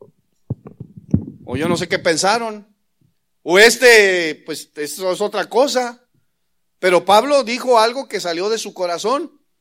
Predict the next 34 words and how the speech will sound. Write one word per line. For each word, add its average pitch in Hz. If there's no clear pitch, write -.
"Estoy 180
dispuesto". 226
Y 180
esa, 285
esa 220
palabra, 240
hermanos, -
eso 226
es 269
lo 269
que 180
yo 196
quiero 240
que 185
en 175
este 214
día 190
quede 233
claro 226
que 190
no 196
viene 226
de 196
la 165
fuerza 190
del 175
hombre, 208
porque 160
nadie 202
puede 208
tener 180
esa 196
disposición 175
humanamente. 170